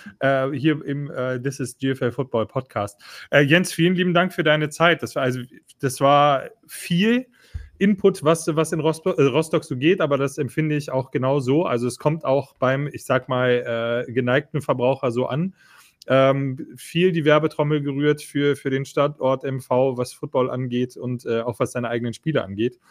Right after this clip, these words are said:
Ähm, ich find's erstaunlich, äh, im positiven Sinne, dass, äh, dass so viel, dass so viel Kraft, äh, da in, in, in den Verein geht und, äh, das, das sieht man auch.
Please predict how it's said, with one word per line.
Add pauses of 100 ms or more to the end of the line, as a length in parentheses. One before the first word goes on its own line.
(280)
Ähm,
ich
find's
erstaunlich, (480)
äh, (140)
im
positiven
Sinne,
dass,
äh,
dass
so
viel,
dass
so
viel
Kraft, (340)
äh,
da
in,
in,
in
den
Verein
geht
und,
äh,
das,
das
sieht
man
auch.